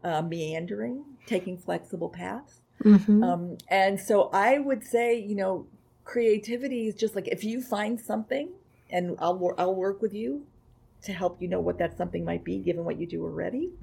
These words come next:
Speaker 1: But if you turn your attention to the creative pursuit instead of the creative anxiety,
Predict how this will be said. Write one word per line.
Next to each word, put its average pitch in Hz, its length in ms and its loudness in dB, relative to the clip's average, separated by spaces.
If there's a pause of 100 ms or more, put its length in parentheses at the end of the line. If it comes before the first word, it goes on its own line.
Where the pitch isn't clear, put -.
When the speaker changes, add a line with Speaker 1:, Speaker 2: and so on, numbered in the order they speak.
(540)
Speaker 1:
But 196 140 6
if 196 160 6
you 277 360 2 (380)
turn 247 380 0
your 226 160 4
attention 196 540 -2
to - 80 -4
the - 60 -2
creative 190 460 0
pursuit 170 340 -4
instead 156 280 0
of 190 100 0
the 170 80 0
creative 160 480 0
anxiety, 156 720 0